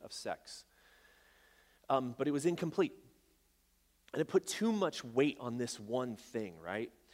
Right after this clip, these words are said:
And so what we have to do is be willing to admit that the church is, uh, uh, that even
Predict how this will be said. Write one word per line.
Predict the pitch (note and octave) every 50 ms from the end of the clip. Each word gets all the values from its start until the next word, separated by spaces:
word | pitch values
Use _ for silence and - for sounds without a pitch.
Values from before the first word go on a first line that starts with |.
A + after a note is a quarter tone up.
| - - _ -
And | -
so | - - E3+
what | F3 -
we | - E3
have | - - G3+ G#3 G#3+ -
to | - E3+
do | D#3+ E3
is | C#3+ -
be | D3+ D3
willing | C3+ D3+ E3 E3+ D#3+
to | - D#3
admit | C#3 C3 C3 C#3 D3 D3
that | D3+ A#2+
the | -
church | B2 - - - D#3+ D3+ - -
is, | D3 C3+ C3+ C3 B2+ - - -
uh, | C3 - -
uh, | C#3 - - C#3 C#3
that | C3 D3+ D3+ - - - - - -
even | G3 F#3 G#3 G3 A3+ -